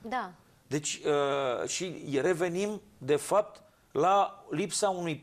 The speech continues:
Speaker 2: plan strategic de extensie, de dezvoltare a Bucureștiului în nord, est, vest,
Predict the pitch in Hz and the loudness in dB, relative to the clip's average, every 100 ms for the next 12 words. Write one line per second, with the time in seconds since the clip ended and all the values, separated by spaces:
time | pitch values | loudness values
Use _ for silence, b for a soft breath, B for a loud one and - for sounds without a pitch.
0 | - 170 180 160 - 147 147 160 180 143 | 0 2 2 -2 -6 -2 0 2 0 0
1 | 160 143 143 - 139 - - 175 180 139 | -4 -2 0 0 -2 -4 -2 0 0 0
2 | 139 127 123 117 127 127 160 160 143 123 | 0 0 -2 -2 0 0 2 2 0 -4
3 | - 127 127 - 139 165 170 - _ _ | 0 0 0 -2 -2 -2 -2 -10 _ _
4 | - 175 143 87 - _ 120 185 165 - | -2 -2 -4 -10 -20 _ 0 0 0 -6
5 | - 156 180 - - 117 165 - | 0 2 2 -2 -2 2 2 0